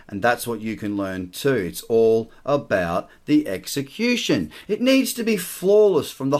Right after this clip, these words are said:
high level all the way through everything you do. A uniformed, and so uniform and unified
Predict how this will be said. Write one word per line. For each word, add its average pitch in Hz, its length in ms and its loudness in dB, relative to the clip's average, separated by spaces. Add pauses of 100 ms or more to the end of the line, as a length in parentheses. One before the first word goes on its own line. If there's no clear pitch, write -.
high 208 220 6
level 202 260 0
all 208 480 8
the 202 100 2
way 185 240 2
through 180 300 0
everything 165 500 0
you 151 160 4
do. 127 440 0
A 92 40 0
uniformed, 120 840 -2 (180)
and 110 160 -8
so - 80 -2
uniform 135 640 0
and 117 180 -4
unified 139 800 0